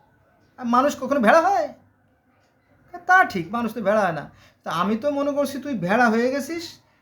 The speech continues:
আগে একবার আইকম পাস করলি, তারপর আবার বিকম পাস করলি। আমার তো মাথা সবসময় গরম, এত কষ্টের টাকা আমি দেই, তারপরে আবার তুই ভেড়া হয়ে বাড়ি আসবি।"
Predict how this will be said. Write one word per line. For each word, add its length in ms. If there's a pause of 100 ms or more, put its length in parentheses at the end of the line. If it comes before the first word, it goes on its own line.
(380)
আগে 200
একবার 220
আইকম 260
পাস 200
করলি, 280 (480)
তারপর 260
আবার 160
বিকম 280
পাস 240
করলি। 300 (340)
আমার 220
তো 120
মাথা 320
সবসময় 460
গরম, 280 (120)
এত 280
কষ্টের 320
টাকা 260
আমি 120
দেই, 280 (380)
তারপরে 420
আবার 260
তুই 160
ভেড়া 280
হয়ে 120
বাড়ি 260
আসবি।" 280